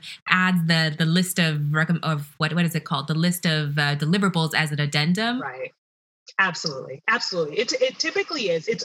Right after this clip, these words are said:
Speaker 2: it's, it can be harder for the, the influencer to do that because, one, you have to have, you know, you have to have a contract. <laughs> So having that prepared, and I know a lot of influencers don't have a contract, um, on them, but also,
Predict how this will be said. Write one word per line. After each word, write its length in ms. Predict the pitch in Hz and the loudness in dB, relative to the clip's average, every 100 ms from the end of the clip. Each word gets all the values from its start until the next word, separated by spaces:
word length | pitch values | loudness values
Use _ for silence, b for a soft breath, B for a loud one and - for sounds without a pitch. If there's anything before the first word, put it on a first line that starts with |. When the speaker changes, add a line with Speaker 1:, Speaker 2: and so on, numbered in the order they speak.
| 220 | -2
Speaker 2:
it's, 320 | 214 - - - - _ - | -4 -4 -12 -20 -20 _ -2
it 180 | 240 - | -2 0
can 220 | 269 294 | 0 0
be 140 | 302 | -2
harder 580 | 269 202 190 196 208 247 - | 0 0 0 0 0 -2 -4
for 340 | 190 185 180 | 0 2 0
the, 420 | 170 190 175 170 170 B B | -2 -6 -6 -6 -8 B B
the 120 | 208 | -2
influencer 400 | 208 226 214 202 | -2 -4 -4 -2
to 100 | 196 | -2
do 140 | 185 185 | 0 0
that 200 | 214 - | 0 -2
because, 200 | 202 156 | -12 -10
one, 240 | 170 160 185 | -6 -6 -6
you 100 | 175 | -2
have 220 | 170 170 | -2 -2
to 80 | 175 | -6
have, 280 | 165 165 160 - | -2 -2 -2 -8
you 100 | 190 | -6
know, 160 | 160 147 - _ _ | -6 -6 -10 _ _
you 80 | 214 | 0
have 140 | 240 190 | 0 0
to 60 | |
have 120 | 175 | -4
a 40 | 160 | -2
contract. 560 | 196 165 151 170 - - | -2 -2 -2 -4 -6 -6
<laughs> 40 | |
So 420 | 233 262 220 208 - B B | -2 0 0 -2 -4 B B
having 260 | 220 226 208 | 0 0 -2
that 140 | 175 | -4
prepared, 340 | 165 190 170 | -6 -2 -2
and 120 | 170 170 | -2 -4
I 60 | |
know 160 | 175 170 | -2 0
a 20 | |
lot 160 | 170 156 | -2 -4
of 80 | |
influencers 580 | 170 165 170 165 165 156 | -8 -8 -6 -4 -4 -6
don't 260 | - 175 175 | -2 -2 -2
have 280 | 165 151 151 | -2 -2 -4
a 80 | 175 | -8
contract, 680 | - 185 196 202 208 - - B B B | -6 -6 -4 -2 0 -2 -8 B B B
um, 140 | 175 180 | -6 -2
on 240 | 208 208 | -4 -2
them, 260 | 165 156 156 _ - | -4 -6 -10 _ -4
but 140 | 208 | -2
also, 600 | 233 202 - 185 175 170 | 0 0 -2 0 0 0